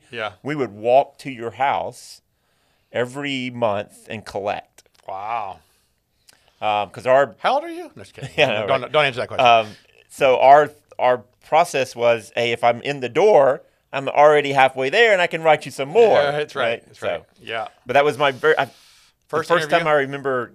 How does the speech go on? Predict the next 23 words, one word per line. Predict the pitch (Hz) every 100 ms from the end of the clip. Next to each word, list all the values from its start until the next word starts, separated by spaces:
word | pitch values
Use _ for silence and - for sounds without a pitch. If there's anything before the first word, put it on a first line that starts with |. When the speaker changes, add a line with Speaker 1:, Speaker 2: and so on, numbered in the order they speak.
| -
Speaker 2:
actually | 123 117 123
interviewing | 104 120 117 107 110 101
for | - 104 98
a |
job | 95 92 92 87
was, | 90 80 - - _ -
was | 92
the, | 98
I | 104
was | 113
twenty-one. | - 135 131 127 123 113 95 82 _ _ _ -
Speaker 1:
I | 123 143
interview-, | 147 139 139 131 139 -
I | 127
waited | 131 147
tables | 147 139 131 127
and | 120
bartended | 113 113 123 104
through | - 113
college, | - 104 101 101
and | 107
I | 107 -
interviewed | 117 113 110 110